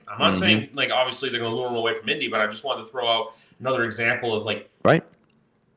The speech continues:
Speaker 1: the Colts are six and five right now with Gardner Minshew at quarterback, and they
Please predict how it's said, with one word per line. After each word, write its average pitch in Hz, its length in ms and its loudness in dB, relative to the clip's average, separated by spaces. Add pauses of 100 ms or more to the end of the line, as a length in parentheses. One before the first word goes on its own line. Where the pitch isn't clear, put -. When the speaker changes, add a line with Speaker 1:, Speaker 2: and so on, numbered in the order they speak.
(420)
Speaker 1:
the - 60 -16
Colts 214 300 2
are 190 60 -4
six - 260 -2
and 147 100 -8
five 143 280 2
right 110 160 0
now 104 260 0
with 107 120 0
Gardner 127 360 0
Minshew 117 340 -2
at 104 100 -6
quarterback, - 680 -6
and 101 240 -8
they 101 200 0